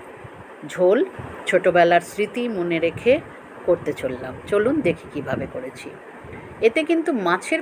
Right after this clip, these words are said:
পরিমাণ খুব বেশি লাগে তা কিন্তু নয়। শিঙি মাছ হলেও কিন্তু দুটো মাছ দিয়ে বেশ মোটামুটি ফুল ফ্যামিলির ঝোল করে নেওয়া যায়।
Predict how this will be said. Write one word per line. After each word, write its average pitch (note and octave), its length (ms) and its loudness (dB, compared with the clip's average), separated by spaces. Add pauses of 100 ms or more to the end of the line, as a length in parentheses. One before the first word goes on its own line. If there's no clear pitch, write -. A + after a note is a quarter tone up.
পরিমাণ D4 280 0 (120)
খুব B3 200 2
বেশি F#3+ 280 0
লাগে G#3+ 260 4
তা D#3 160 2 (120)
কিন্তু C#3+ 260 -8
নয়। C3+ 260 -10 (340)
শিঙি A#3+ 320 0
মাছ B3+ 260 2
হলেও A#3+ 280 6
কিন্তু A3+ 380 -2 (560)
দুটো B3 280 4
মাছ A#3 360 2
দিয়ে G#3 320 0
বেশ F#3+ 300 0
মোটামুটি G3 520 -2
ফুল A#3 260 0
ফ্যামিলির F#3 560 -2 (340)
ঝোল F3 220 4
করে D3+ 240 2
নেওয়া C#3+ 260 -6
যায়। C#3 220 -8